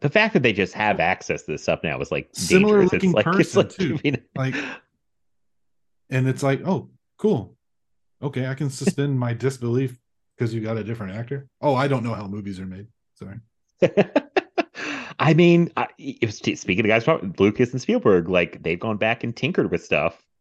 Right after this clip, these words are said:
Speaker 1: because they can now. Back in the, they couldn't when they first making the movies. They couldn't do certain things. Like, Lucas worse than Spielberg. But, uh, did you guys know the story that apparently,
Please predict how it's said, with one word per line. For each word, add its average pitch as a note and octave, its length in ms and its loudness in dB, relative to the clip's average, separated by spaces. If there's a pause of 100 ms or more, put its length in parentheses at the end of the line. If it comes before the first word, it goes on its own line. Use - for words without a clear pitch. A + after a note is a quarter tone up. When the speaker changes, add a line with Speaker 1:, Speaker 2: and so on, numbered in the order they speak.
(200)
Speaker 1:
because F#2+ 220 -8
they A2 100 0
can F3 320 0
now. D2 420 -6
Back A#2+ 200 2
in B2+ 60 0
the, A#2+ 60 -2
they A2 120 0
couldn't A3 360 0 (400)
when A2 120 -6
they G2+ 120 0
first A2 260 -4
making G#2+ 220 -4
the G2+ 60 -6
movies. C#3 300 -2
They G2 60 -4
couldn't A#2+ 220 -2
do F#3 140 -2
certain E2 240 -4
things. E2+ 340 -4
Like, E2 220 -4 (320)
Lucas C3 320 2
worse G2+ 220 0
than - 80 -20
Spielberg. F2+ 400 -2
But, F#2+ 180 0 (220)
uh, D3 80 0 (120)
did C3+ 140 -2
you C4 60 0
guys A#3 160 2
know F#3 80 2
the D3+ 100 2
story B2 340 2
that G#2 300 0
apparently, G#2 800 -4